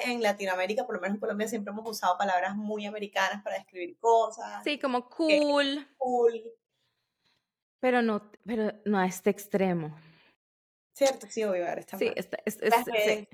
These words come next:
Speaker 1: nada, es que
Speaker 2: Las
Speaker 1: es
Speaker 2: redes, son las redes, son las redes.
Speaker 1: Sí.
Speaker 2: Imagínate en la época mía, yo lo que aprendía, lo aprendía viendo televisión y pues había que ver el programa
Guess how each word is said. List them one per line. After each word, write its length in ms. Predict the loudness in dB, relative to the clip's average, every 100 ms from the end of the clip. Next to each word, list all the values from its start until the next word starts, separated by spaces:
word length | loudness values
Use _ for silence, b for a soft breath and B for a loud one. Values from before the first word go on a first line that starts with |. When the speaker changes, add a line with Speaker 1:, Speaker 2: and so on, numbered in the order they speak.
| -4
Speaker 1:
nada, 180 | -4 -4
es 100 | -4
que 200 | 0 2
Speaker 2:
Las 140 | 2
Speaker 1:
es 40 | 2
Speaker 2:
redes, 320 | 2 0 -4
son 180 | -4 -2
las 100 | -2
redes, 280 | -4 -6 -14
son 140 | -14
las 120 | -14
redes. 280 | -14 -14 -2
Speaker 1:
Sí. 540 | -2 0 -4 -6 -10 -4
Speaker 2:
Imagínate 400 | 0 2 2 0
en 80 | 0
la 80 |
época 300 | -2 -2 -4
mía, 300 | -4 -6 -8 -4
yo 220 | 0 0
lo 120 | 2
que 60 | -2
aprendía, 460 | 0 -2 0 0
lo 60 | 0
aprendía 420 | -2 -4 0 0
viendo 240 | 0 -2 -2
televisión 640 | -2 -2 -4 -6 -4 -4
y 80 | -2
pues 160 | -2 0
había 260 | -2 -2 -6
que 80 |
ver 140 | -8 -8
el 80 | -8
programa 520 | -6 -2 -4 -4